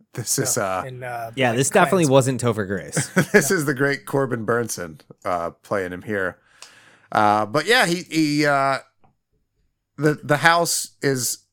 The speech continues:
Speaker 1: apparently where, uh,
Speaker 2: It
Speaker 1: a
Speaker 2: was
Speaker 1: massive
Speaker 2: uh, it was a
Speaker 1: amount
Speaker 2: former
Speaker 1: of
Speaker 2: old
Speaker 1: slaves.
Speaker 2: slave, slave pan-, plantation.
Speaker 1: Yeah, and a bunch of them were murdered on the property, and they were,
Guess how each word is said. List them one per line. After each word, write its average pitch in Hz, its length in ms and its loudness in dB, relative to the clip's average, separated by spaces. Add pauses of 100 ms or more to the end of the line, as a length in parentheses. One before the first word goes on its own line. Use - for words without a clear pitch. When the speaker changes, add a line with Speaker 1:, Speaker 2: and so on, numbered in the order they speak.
Speaker 1:
apparently 135 680 0
where, 120 680 0 (500)
uh, 113 360 0 (420)
Speaker 2:
It - 80 -6
Speaker 1:
a 120 40 0
Speaker 2:
was 113 120 -4
Speaker 1:
massive 120 500 0
Speaker 2:
uh, 120 140 -12 (360)
it 170 80 -8
was 151 140 -4
a 127 220 -4
Speaker 1:
amount - 20 -8
Speaker 2:
former 117 360 0
Speaker 1:
of 135 160 -4
Speaker 2:
old 160 100 2
Speaker 1:
slaves. 120 320 0
Speaker 2:
slave, 170 360 0
slave 180 380 -6
pan-, 135 200 -12 (120)
plantation. 123 600 -8 (140)
Speaker 1:
Yeah, 120 340 2 (200)
and 113 140 -4
a 104 40 -6
bunch 120 280 -2
of 113 120 -6
them 113 200 -2
were 101 340 -2
murdered 123 560 -2 (140)
on 104 200 -2
the 101 80 -8
property, 104 760 -2
and 92 480 -8
they 98 120 -6
were, 92 380 -6